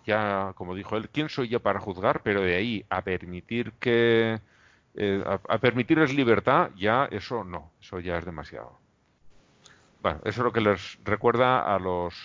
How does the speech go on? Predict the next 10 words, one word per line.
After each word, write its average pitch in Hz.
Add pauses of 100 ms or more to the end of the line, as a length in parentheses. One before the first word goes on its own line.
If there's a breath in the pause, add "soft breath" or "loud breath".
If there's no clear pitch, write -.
(240)
a 107
los 104
obispos 101
católicos. - (1800 loud breath)
Em, 104
van 151
a 175
hacer 180
una 143
serie, 151